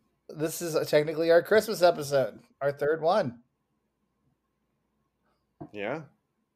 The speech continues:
Speaker 2: Wait, no.
Speaker 1: Man.
Speaker 2: Our second one.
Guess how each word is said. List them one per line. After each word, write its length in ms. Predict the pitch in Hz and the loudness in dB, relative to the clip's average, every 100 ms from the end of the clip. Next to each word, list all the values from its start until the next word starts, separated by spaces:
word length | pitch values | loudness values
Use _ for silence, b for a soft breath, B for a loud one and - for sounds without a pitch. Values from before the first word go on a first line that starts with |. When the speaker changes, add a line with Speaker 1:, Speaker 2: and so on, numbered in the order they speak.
| _ _ _ _ _ _ | _ _ _ _ _ _
Speaker 2:
Wait, 180 | 135 127 | -2 0
no. 140 | 120 | 0
Speaker 1:
Man. 340 | 117 147 160 127 - _ _ _ _ _ _ _ | -2 0 -2 -2 -8 _ _ _ _ _ _ _
Speaker 2:
Our 220 | 104 107 95 _ _ | -10 -10 -12 _ _
second 400 | - 147 160 156 | -8 -6 -6 -10
one. 280 | 82 65 - | -12 -16 -18